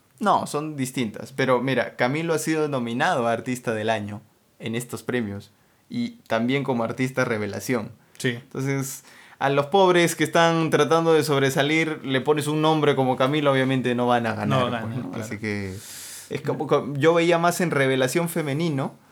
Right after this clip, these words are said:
Speaker 2: Ujú.
Speaker 1: entendía porque había nombres como Chesca, Emilia, Nati
Speaker 2: Ujú.
Speaker 1: Peluso, Nicki Nicole, ya. Pero en artista revelación masculina es Camilo y cuatro graciosos más.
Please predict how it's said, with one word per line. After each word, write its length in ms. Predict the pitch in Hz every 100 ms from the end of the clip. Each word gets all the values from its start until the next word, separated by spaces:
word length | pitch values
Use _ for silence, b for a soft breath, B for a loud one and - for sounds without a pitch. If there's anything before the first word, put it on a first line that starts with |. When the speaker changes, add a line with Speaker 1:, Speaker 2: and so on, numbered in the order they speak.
| _ 123
Speaker 2:
Ujú. 140 | 120 -
Speaker 1:
entendía 580 | 123 120 123 131 139 135
porque 300 | - 113 107
había 200 | 127 127
nombres 280 | 131 127 131
como 260 | 113 98
Chesca, 520 | 101 131 123 120 127 107
Emilia, 420 | 113 131 123 113
Nati 220 | 117 135
Speaker 2:
Ujú. 40 | 131
Speaker 1:
Peluso, 400 | 127 127 123 110
Nicki 240 | 113 110
Nicole, 460 | 107 110 135 120 107 - 117
ya. 240 | - - _
Pero 320 | 123 120 120 120
en 200 | 117 117
artista 360 | 123 165 -
revelación 400 | 185 139 131 165
masculina 360 | 160 147 151 160
es 60 |
Camilo 580 | - 156 165 226 240 240
y 360 | 175 151 143 135
cuatro 320 | 156 175 165
graciosos 420 | 151 139 147 131 131
más. 280 | - -